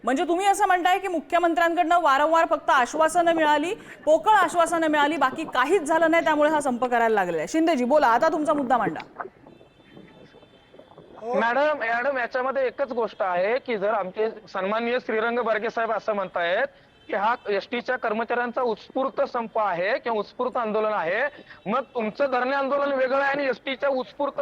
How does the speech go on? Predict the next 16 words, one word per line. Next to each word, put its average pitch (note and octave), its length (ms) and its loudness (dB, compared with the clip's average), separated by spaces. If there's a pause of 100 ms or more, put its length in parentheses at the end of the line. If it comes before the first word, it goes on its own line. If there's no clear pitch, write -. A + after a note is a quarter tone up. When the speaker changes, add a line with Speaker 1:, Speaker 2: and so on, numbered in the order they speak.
Speaker 3:
कर्मचाऱ्यांनी C4 520 -2
पुकारलेला C4+ 460 -2
संप C4+ 280 -6
वेगळा C4 320 0
आहे, C4+ 180 -2 (300)
हे B3 100 0
तर D4 160 -2
तुम्ही C#4+ 240 -4
डिक्लेअर C#4+ 300 -2
करा C#4 260 -2 (520)
की C4 60 -6
त्या C#4 300 0 (180)
बंद A#3 220 -2
केलेल्या C#4 420 -2
आंदोलनाचे B3+ 600 -2
आम्ही C4 400 -2